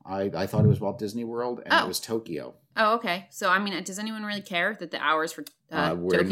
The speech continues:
Speaker 1: not,
Speaker 2: were
Speaker 1: I
Speaker 2: adjusted?
Speaker 1: actually just closed the
Speaker 2: <laughs>
Speaker 1: story
Speaker 2: No one
Speaker 1: because I,
Speaker 2: cares.
Speaker 1: I don't think
Speaker 2: <laughs>
Speaker 1: anyone's listening on Tokyo time.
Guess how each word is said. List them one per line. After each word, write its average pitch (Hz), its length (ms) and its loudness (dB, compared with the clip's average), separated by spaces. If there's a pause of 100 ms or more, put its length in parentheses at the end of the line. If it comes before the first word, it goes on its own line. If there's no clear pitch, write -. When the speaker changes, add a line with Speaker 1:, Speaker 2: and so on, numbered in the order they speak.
Speaker 1:
not, 175 100 4
Speaker 2:
were 180 60 4
Speaker 1:
I 190 100 6
Speaker 2:
adjusted? 214 440 8
Speaker 1:
actually 302 120 10
just 302 480 8
closed 135 340 8
the 247 80 4
Speaker 2:
<laughs> - 120 2
Speaker 1:
story 95 580 2
Speaker 2:
No 277 200 8
one 262 180 6
Speaker 1:
because 277 100 4
I, 185 40 6
Speaker 2:
cares. - 220 2
Speaker 1:
I 190 100 4
don't 294 220 8
think - 160 4
Speaker 2:
<laughs> - 20 4
Speaker 1:
anyone's 107 340 0
listening 101 340 -2
on 95 140 -4
Tokyo 76 380 -6
time. - 180 -12